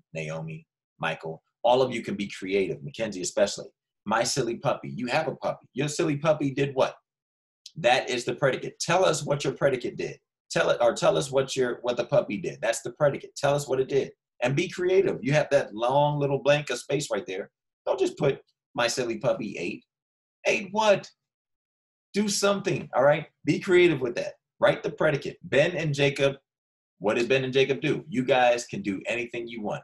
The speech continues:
That's appropriate. That's good for class. I think you guys are gonna do well with that too. Use your brains, use your brains, be smart about it. Now, number four,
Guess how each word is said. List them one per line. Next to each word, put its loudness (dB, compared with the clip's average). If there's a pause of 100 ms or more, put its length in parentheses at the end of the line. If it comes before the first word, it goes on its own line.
That's -2
appropriate. -2 (240)
That's -4
good -2
for -10
class. -2 (200)
I -12
think -8
you -8
guys 0
are -12
gonna -12
do -8
well -4
with -12
that -4
too. -8
Use -6
your 0
brains, -2
use -6
your -6
brains, -2
be -10
smart 0
about -2
it. -10 (400)
Now, 2
number 2
four, 2